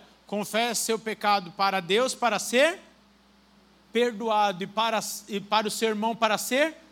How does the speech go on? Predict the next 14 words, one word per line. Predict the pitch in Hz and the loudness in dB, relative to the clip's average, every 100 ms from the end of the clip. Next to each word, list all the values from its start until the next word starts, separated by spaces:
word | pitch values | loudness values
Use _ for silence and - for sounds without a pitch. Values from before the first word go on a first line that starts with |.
| _ _ _ | _ _ _
curado." | - 254 208 196 190 127 98 _ _ _ _ - - - | -8 -4 0 0 0 -4 -20 _ _ _ _ -20 -20 -14
Gente, | 127 247 214 - - _ _ _ _ _ _ _ - | -8 -6 -6 -12 -18 _ _ _ _ _ _ _ -14
eu | |
fico | - 226 226 | -12 -12 -12
imaginando, | 233 214 196 208 214 170 147 _ _ _ _ _ _ _ _ - _ _ _ _ _ _ _ _ _ _ _ | -8 -8 -8 -8 -8 -8 -12 _ _ _ _ _ _ _ _ -20 _ _ _ _ _ _ _ _ _ _ _
será | - 220 240 | -12 -10 -12
que | 220 | -12
os | 214 | -10
nossos | 214 208 - - | -8 -8 -8 -8
filhos | 220 185 | -10 -8
vão | 226 208 | -10 -10
precisar | - 214 175 202 | -12 -10 -10 -10
confessar | 214 208 214 - 208 | -10 -8 -8 -6 -8
o | 214 | -10